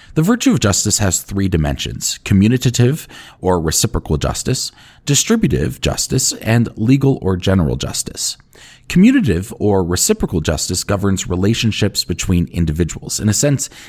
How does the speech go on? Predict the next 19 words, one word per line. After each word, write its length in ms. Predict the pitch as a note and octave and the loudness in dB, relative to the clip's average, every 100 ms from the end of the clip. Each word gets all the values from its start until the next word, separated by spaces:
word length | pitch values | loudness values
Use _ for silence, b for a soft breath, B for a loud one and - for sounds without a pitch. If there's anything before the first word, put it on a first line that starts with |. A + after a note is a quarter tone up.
| B | B
it's 300 | A2 - - | -4 -2 -4
contract 600 | - A2 G2 - D2+ - | -2 -2 0 0 -4 -4
justice. 540 | - - - - - B B B B | -6 -6 -8 -8 -8 B B B B
Distributive 560 | C3+ B2+ - A3+ A#3+ G#2+ | 0 0 2 2 2 0
justice 460 | E2+ E2+ - G2 | -4 -6 -4 -4
deals 320 | - A2 G2 G2 | 0 0 0 -2
with 180 | G2 | -4
the 80 | - | -2
relationship 580 | F#2 F2 F2+ F#2 G#2 F2 | -2 -2 -2 -4 -4 -4
of 100 | F#2 | -2
the 60 | F2+ | -4
community 540 | - A#2 A2+ G#2+ G2 | 0 4 4 4 0
as 160 | F2+ F2+ | -2 -2
a 100 | E2 | -4
whole 460 | - F3 E3 G2 | -2 0 2 0
to 180 | - G2+ | -4 -4
its 160 | F2+ - | -4 -4
individual 480 | F#2+ E2 D#2+ E2 D#2 | -4 -2 -2 -2 0
members. 500 | D#2+ D2+ D3 F#3 | 0 2 0 -2